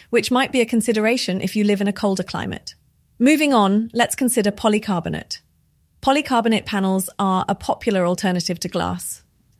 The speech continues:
They're lightweight and much more durable, meaning they're less likely to break. This makes installation easier and reduces the risk of damage. Plus, polycarbonate is a better insulator than glass, which is great for keeping your greenhouse warm without the need for additional heating.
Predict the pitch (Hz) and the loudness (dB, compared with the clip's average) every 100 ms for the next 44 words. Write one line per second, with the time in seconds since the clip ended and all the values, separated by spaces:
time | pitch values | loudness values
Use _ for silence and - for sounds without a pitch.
0 | - 220 220 240 - 226 - 214 214 226 | 0 2 4 2 0 -2 -2 -2 0 0
1 | - 220 196 220 214 202 208 202 214 214 | 0 0 2 2 2 2 0 0 2 2
2 | 208 226 226 226 233 226 196 - 208 208 | 2 2 4 2 0 -2 -4 -4 -6 -2
3 | 214 202 - - - - - - - 233 | 0 -2 -4 -18 -20 -20 -20 -4 0 2
4 | 240 - 240 226 233 220 214 208 233 254 | 0 0 -2 0 0 0 0 -2 0 0
5 | 240 214 202 208 185 233 226 220 196 202 | 0 0 2 0 0 0 0 -2 -4 -2
6 | 202 - 190 190 196 190 208 - - - | -2 -4 -6 -2 -2 -2 -6 -12 -16 -20
7 | - - 311 277 - - 269 262 - 269 | -20 -4 -2 -2 -4 -4 -2 0 -2 -2
8 | 254 220 185 - 208 202 196 - 226 226 | 0 -2 -4 -4 -4 -2 -2 -2 -2 -2
9 | 214 185 185 185 190 190 180 180 - - | -2 -2 -2 -2 -2 0 -2 -2 -6 -10
10 | - - - - 214 254 220 277 302 - | -14 -20 -16 -8 -2 -2 2 0 0 -4
11 | 240 254 247 233 220 226 220 208 196 202 | -6 -2 0 0 2 2 2 0 0 0
12 | 190 190 196 196 214 208 208 202 - 196 | 2 2 2 0 2 2 2 0 -2 -2
13 | 196 202 - 190 185 196 - - 175 | 0 -2 0 -2 0 -2 -4 -8 -8